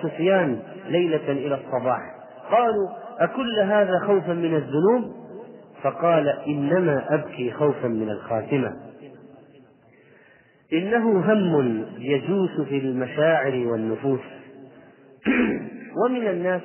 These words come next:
من همه الدرهم والدينار، ومنهم من همه الشهوة ومتعة النفس، ومنهم من همه في الله والدار الآخرة. وإذا <clears throat> رأيت بعض من حصل لهم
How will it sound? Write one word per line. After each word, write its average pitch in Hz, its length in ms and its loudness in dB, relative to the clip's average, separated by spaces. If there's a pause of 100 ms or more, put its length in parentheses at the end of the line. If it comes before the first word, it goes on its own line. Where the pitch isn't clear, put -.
من 160 220 -2
همه 147 300 -2
الدرهم 120 480 0
والدينار، 107 640 0 (460)
ومنهم 147 480 2
من 135 140 0
همه 139 380 -2
الشهوة 120 580 -4
ومتعة 120 520 -2
النفس، 113 460 -6 (380)
ومنهم 208 480 2
من 170 220 -2
همه 156 360 -4
في 135 140 -8
الله 131 480 2 (280)
والدار 139 420 2
الآخرة. 107 560 -4 (1200)
وإذا 151 500 0 (320)
<clears throat> - 380 2
رأيت 151 500 -4 (500)
بعض 156 360 2
من 139 220 -2
حصل 156 540 -2
لهم 156 300 -2